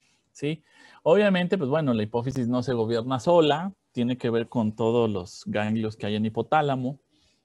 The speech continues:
¿sí? Y que estos, este, mandan señales a la hipófisis para que la hipófisis libere, ¿sí? Libere estas, estas hormonas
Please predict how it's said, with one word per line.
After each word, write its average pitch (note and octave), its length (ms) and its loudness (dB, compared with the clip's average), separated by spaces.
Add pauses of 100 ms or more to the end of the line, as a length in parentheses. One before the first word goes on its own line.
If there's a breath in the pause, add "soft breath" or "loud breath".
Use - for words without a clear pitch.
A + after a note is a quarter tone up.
(100)
¿sí? C3 400 -4 (160)
Y B2+ 220 -4
que A#2 600 2
estos, C3 800 0
este, F#2 960 -10 (340)
mandan C3+ 420 0
señales C#3 480 -2
a B2+ 80 -2
la C3 80 -2
hipófisis C#3+ 500 -2
para G2+ 220 -6
que G#2 140 -8
la G2+ 80 -6
hipófisis C3 600 -8 (360 soft breath)
libere, B2 720 2
¿sí? A#2+ 420 -6 (500 soft breath)
Libere A2+ 560 -2
estas, A2 440 -6
estas B2 360 -6
hormonas C#3+ 600 -2